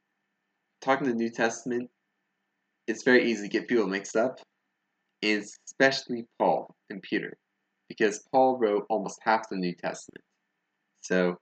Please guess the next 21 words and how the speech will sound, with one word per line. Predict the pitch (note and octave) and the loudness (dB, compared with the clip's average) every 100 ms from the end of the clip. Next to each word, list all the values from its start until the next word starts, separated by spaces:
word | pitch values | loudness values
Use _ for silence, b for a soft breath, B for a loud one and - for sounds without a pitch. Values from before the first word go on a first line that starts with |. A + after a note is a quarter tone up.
| _ _ _ _ _ _ _ _ _ _ - | _ _ _ _ _ _ _ _ _ _ -8
and | A2+ | -2
for | A#2+ | 4
those | D#3 F3 | 4 4
of | D#3+ | 0
you | |
keeping | C#3+ F3+ C3 B2 | -4 -2 -2 2
track | C#3 C#3+ G2 | 4 4 2
of | G2 | 0
how | G#2+ | 2
many | C3 C3 | 2 0
times | C3+ B2 | 0 0
it | B2 | 0
goes | A2+ A#2 A#2 - _ G#2+ | 2 2 0 -12 _ 4
off | A#2+ | 4
script | - - B2 - | 4 0 0 2
at | A2 - | -2 0
home, | C#3 D3+ A2+ D3 - _ _ _ _ _ _ _ _ _ - | 2 2 2 -2 -8 _ _ _ _ _ _ _ _ _ 4
point | C#3+ F3 - | 6 6 0
for | |
you. | D#3+ C3+ G#2 - - _ _ _ _ _ _ _ _ _ _ _ _ _ _ _ A#2+ | 0 4 4 2 -6 _ _ _ _ _ _ _ _ _ _ _ _ _ _ _ 0
Now, | G#2+ - | 0 0